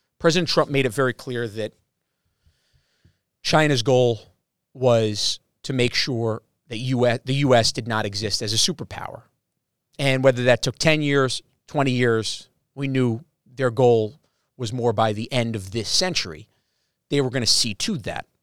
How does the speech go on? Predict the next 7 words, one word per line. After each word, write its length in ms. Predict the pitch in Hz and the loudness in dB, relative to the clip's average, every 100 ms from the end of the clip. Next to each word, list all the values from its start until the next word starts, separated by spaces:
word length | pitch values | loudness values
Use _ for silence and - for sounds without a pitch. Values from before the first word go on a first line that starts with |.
| _ _ _ _ | _ _ _ _
And 100 | 185 | -2
we 60 | 180 | 2
saw 260 | - 202 | 6 6
that 240 | 160 151 - | 6 4 4
then 300 | 139 131 123 _ _ - | 2 2 -2 _ _ -6
at 140 | 139 | -4
the, 300 | - 143 123 | -2 -2 -2